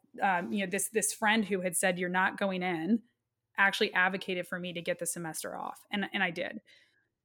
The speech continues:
Thank God. So in the meantime, I'm at home in this dark condo where my husband died. Um, very few people, um,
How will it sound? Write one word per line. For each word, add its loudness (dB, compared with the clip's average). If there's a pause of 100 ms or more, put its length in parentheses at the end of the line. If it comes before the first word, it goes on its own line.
(260)
Thank 10
God. 0 (220)
So 6 (200)
in 10
the 8
meantime, 2 (340)
I'm 6
at 8
home 0
in 2
this 0
dark 2
condo 2
where 2
my 4
husband -2
died. -4 (320)
Um, -2
very 4
few -2
people, 0
um, -2